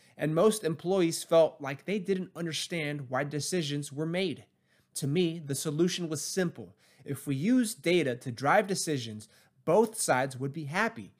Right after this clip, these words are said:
But Every time we built a new data tool, the average employee rejected it.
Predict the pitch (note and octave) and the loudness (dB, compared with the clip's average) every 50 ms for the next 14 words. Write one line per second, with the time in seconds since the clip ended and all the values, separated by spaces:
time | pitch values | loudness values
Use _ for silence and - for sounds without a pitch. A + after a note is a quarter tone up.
0 | _ _ _ _ _ _ _ _ - D#3+ E3 D#3+ - - _ _ - B2+ C3+ D3 | _ _ _ _ _ _ _ _ 4 6 6 4 2 -2 _ _ -4 -4 -2 -2
1 | E3 G3 F#3+ - G3+ F#3+ F#3 F3+ F3+ F3+ F3 D#3+ E3 C#3 B2 - D3 D#3 F3 F3+ | -2 -2 -2 0 2 4 6 6 4 4 0 -2 -4 -4 -2 0 2 2 2 0
2 | - - C#3+ B2 A#2 A#2 C#3 G3 G#3+ E3+ G3+ G#3+ G#3+ G3 F#3 - - E3+ D3 C#3+ | -4 -8 -10 -8 -6 -2 -2 -2 0 2 4 4 6 4 4 0 -4 -4 -2 -2
3 | C#3 C3 B2+ B2+ _ _ _ _ B2+ B2 - - C#3 D#3+ E3+ E3 E3+ F#3 D#3+ D#3+ | -2 -2 -6 -8 _ _ _ _ -8 -8 -6 -4 0 0 0 2 0 0 0 0
4 | E3+ D#3 C#3+ - D#3 D3+ D#3 D#3+ D#3+ D#3 C#3+ C#3 B2+ A2 - C3+ C3 B2 - - | -2 -4 -6 -6 -4 -2 0 0 0 -2 -4 -6 -6 -4 -2 -2 -4 -4 -6 -10
5 | - F#2+ F2+ - - | -14 -14 -16 -20 -20